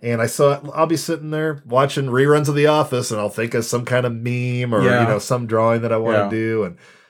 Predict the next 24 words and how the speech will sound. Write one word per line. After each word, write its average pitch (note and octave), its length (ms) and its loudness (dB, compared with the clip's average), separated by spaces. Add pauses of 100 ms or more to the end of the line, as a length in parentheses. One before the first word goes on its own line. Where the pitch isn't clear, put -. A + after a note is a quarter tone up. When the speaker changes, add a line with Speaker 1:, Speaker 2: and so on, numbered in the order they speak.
(160)
Speaker 1:
um, F2+ 380 -8
or C3+ 180 6
I'll C#3+ 140 6
see D3 240 2
a - 40 2
picture C3 480 0
that A#2 240 -2
maybe A#2+ 220 -4
Jason A2+ 500 -4
Staples G#2 600 -4
or F2+ 220 -6 (260)
Baldazan B2+ 480 4
will A2+ 140 -2
post. A#2+ 340 -2
And A#2 60 -2
I'm A2+ 80 -8
like, G2+ 180 -10
"Oh G#3 80 -8
my A#2+ 120 -12
God, F3 260 -6
that B2 100 -8
looks C#3 220 -10
like D3 160 -10
he's C#3+ 260 -12